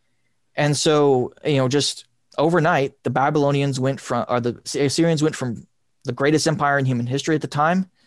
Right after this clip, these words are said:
ruling the entire world, to gone. And Assyria never,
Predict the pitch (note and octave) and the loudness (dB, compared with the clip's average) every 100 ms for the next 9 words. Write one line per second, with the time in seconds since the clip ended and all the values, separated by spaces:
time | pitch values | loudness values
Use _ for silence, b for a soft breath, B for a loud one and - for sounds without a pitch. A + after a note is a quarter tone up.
0 | _ _ _ - C3 E3 F3+ E3 D#3+ C#3 | _ _ _ -2 2 4 4 4 2 2
1 | C#3+ D#3+ D3+ F3+ C#3+ C#3 C3+ _ _ _ | 2 2 2 2 2 0 -4 _ _ _
2 | _ _ _ D3 C#3 D3+ A2 A#2+ - - | _ _ _ -2 2 2 0 -8 -20 -8
3 | C3 B2+ B2 B2 A#2+ - _ _ - B2+ | -2 0 0 -2 -4 -10 _ _ -6 -2
4 | D#3+ E3 D#3+ D3+ C#3 - B2 C3 C#3 C#3 | 2 4 4 2 0 -6 -2 0 0 0
5 | C3+ | 0